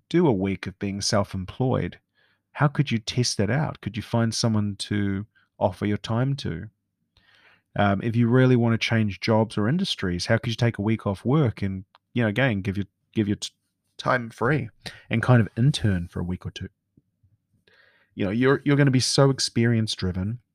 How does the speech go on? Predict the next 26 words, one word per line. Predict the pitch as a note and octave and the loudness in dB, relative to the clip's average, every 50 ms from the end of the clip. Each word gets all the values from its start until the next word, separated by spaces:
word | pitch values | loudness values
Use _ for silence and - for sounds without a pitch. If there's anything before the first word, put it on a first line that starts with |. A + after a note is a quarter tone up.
| _ _ _ _ _ _ _ _ _ _ _ _ _ _ _ _ _ - | _ _ _ _ _ _ _ _ _ _ _ _ _ _ _ _ _ -20
<clears throat> | - G2 - _ - - - | -18 -18 -18 _ -16 -14 -10
that, | A2+ G#2 G2+ G2 G2+ A2+ A2 G#2+ G2+ - - - - - _ _ - - - - - - - _ _ _ _ _ _ _ _ | -8 -8 -8 -6 -4 -2 -2 0 -2 -4 -8 -14 -18 -18 _ _ -20 -20 -20 -20 -20 -20 -20 _ _ _ _ _ _ _ _
you | - A2 | -6 -4
know, | G#2+ G#2+ | -2 0
that's | G#2+ B2+ C3 - - | 0 0 0 -2 0
gonna, | - C#3+ C3+ B2 A2+ G#2+ - - | 0 2 2 2 2 0 -2 -2
that, | B2 A2+ C3+ - _ _ - | -2 -2 -2 -4 _ _ -4
that's | A#2+ A#2+ - - | -4 -4 -4 -4
how | - - A#2 A#2 | -6 -2 0 0
you | C3+ C#3 D3 C#3 | 2 2 0 0
pick | - - A2 G2+ - - | -2 -4 -6 -6 -6 -6
your | F#2+ F#2+ | -6 -4
life | F#2 F#2 F2+ F#2 - | -2 -2 -4 -6 -6
goals. | - G2 E2+ E2 - A2+ A2 - - - - _ _ _ _ _ _ _ _ _ _ _ _ _ _ _ _ _ _ _ _ _ _ - - | -6 -6 -4 -4 -6 -8 -8 -10 -12 -12 -14 _ _ _ _ _ _ _ _ _ _ _ _ _ _ _ _ _ _ _ _ _ _ -10 -6
If | A2 G#2+ | -4 -2
your | A2 A2+ | -2 -2
experiences | - - - - B2+ A#2 B2 C3+ C#3 B2+ C3 A#2+ | -2 -4 -4 2 4 4 6 4 4 2 2 2
are | B2 A2 | 2 4
very | A#2+ A#2+ A#2 A2 | 4 6 6 6
limited, | G#2+ A#2 B2 C3+ C3+ - E3 F3 F3 - _ _ _ _ _ _ _ _ _ _ _ _ _ | 6 4 4 4 4 4 4 2 2 0 _ _ _ _ _ _ _ _ _ _ _ _ _
your | - A#2 A2 | -8 -6 -6
goals | A2 A2 G#2+ G#2+ A#2+ A#2+ A2+ - | -2 2 2 2 2 2 0 -2
will | - G#2 | -4 -4
be | G#2 G#2 G2+ | -4 -4 -4
very | G2+ G2+ G2 G2 F#2+ | -2 0 0 2 2
limited. | F#2+ G2+ F#2+ F#2+ G2 - G#2+ G2+ G2 - | 2 0 0 -2 -4 -6 -6 -8 -8 -8